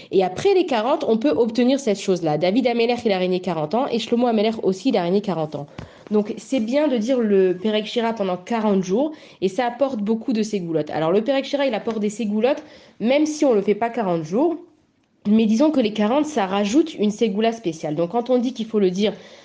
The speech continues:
pendant quarante jours, si on veut la ségoula des quarante jours, il faut le faire en journée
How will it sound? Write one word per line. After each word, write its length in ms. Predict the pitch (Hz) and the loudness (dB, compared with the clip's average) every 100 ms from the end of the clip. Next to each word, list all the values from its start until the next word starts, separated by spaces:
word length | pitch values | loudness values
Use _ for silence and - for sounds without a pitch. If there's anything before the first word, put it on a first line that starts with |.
| - | -6
pendant 240 | 214 214 | 0 0
quarante 360 | 208 214 202 185 | 0 0 0 2
jours, 240 | 240 320 - - | 2 0 -2 -18
si 320 | - - 330 | -16 -2 2
on 100 | 330 | 4
veut 480 | 269 254 233 156 - 156 | 4 4 4 2 -6 -2
la 180 | 165 | -2
ségoula 480 | 170 233 208 226 214 | 0 -2 0 2 2
des 140 | 180 175 | 0 -2
quarante 380 | 226 214 220 | 0 0 0
jours, 200 | 226 320 - | 2 2 2
il 120 | 233 | -2
faut 160 | 247 | 2
le 80 | 240 | 2
faire 260 | 226 226 208 | 2 0 0
en 160 | 240 254 | 0 2
journée 500 | 240 233 226 262 359 | 2 2 4 4 2